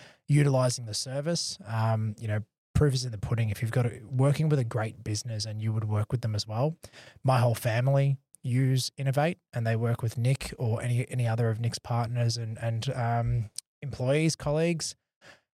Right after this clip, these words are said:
Uh, myself, Case and I personally, Nick and his team are our financial advisors. So,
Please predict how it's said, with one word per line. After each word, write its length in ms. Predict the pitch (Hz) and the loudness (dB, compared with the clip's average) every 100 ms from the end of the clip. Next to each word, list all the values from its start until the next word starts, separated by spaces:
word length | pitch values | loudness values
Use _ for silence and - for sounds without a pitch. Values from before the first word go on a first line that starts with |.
| - | 2
Uh, 320 | 120 120 117 | 4 6 4
myself, 500 | 120 120 - 156 156 | 4 2 0 -6 -6
Case 280 | - 127 - | -2 0 -2
and 100 | 123 | -4
I 60 | |
personally, 720 | 117 156 151 - 160 160 165 156 | 2 4 4 2 -4 -2 -2 -2
Nick 440 | 135 123 - - - | 0 0 -2 -6 -8
and 220 | 127 117 | -2 2
his 160 | 117 117 | 2 2
team 280 | - 127 117 | -2 -2 0
are 120 | 110 | 2
our 120 | 117 | 2
financial 520 | - 117 127 139 - | 2 2 2 2 0
advisors. 540 | 143 139 143 143 160 151 | 0 2 4 4 0 -2
So, 380 | - 104 107 | -4 -4 -2